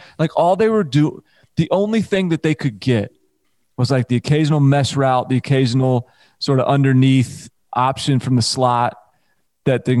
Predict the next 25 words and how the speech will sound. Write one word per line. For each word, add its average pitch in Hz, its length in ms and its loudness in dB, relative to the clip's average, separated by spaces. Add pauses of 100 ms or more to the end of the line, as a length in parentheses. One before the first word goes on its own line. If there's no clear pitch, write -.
(140)
they 127 100 -4
could 107 160 -6
get 131 80 0
a - 20 2
little 127 140 2
catch 147 320 -2
and 135 100 0
run, 127 360 2
maybe 123 200 0
get 120 160 2
a 117 80 2
five-yard 123 720 -2
catch, 131 320 -2
turn 131 180 0
into, 120 220 0
turn - 400 -4
it 131 40 2
into 127 220 0
twelve. 123 600 -2 (640)
They 139 100 2
get 131 260 -2
a - 40 -14
couple - 340 -4
quarterback 143 480 0
scrambles. 127 840 -2